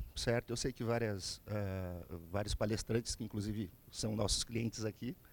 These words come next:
e vão falar um pouco mais de bim, então eu vou tentar concentrar um pouquinho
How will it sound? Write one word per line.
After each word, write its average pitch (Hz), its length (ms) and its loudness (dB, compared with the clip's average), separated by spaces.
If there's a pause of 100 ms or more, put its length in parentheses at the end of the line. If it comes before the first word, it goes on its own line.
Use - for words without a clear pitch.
(640)
e 113 760 6
vão 117 180 2
falar 120 300 8
um 120 80 6
pouco 117 240 0
mais 110 200 4
de 120 100 2
bim, 147 420 4
então 151 300 4
eu 151 80 4
vou 151 200 4 (320)
tentar 147 260 6
concentrar 151 440 4
um 143 40 4
pouquinho 180 600 6